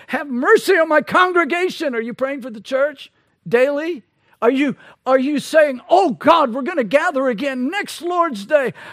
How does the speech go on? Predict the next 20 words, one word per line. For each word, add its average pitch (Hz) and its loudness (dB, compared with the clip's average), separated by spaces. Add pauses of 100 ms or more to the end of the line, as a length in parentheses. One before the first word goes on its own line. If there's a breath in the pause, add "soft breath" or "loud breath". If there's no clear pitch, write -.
(140 loud breath)
I 320 6
wanna 330 0
know 349 6
your 359 8
presence. 285 0 (560 loud breath)
I 392 4
wanna 381 4
know 359 6
your 311 4
power. 285 2 (460 loud breath)
I 392 4
wanna 392 4
know 349 6
your 349 8
converting 381 4
power. 254 0 (540 soft breath)
Come, 381 2 (260 soft breath)
be 381 6
with 349 2
us. - -4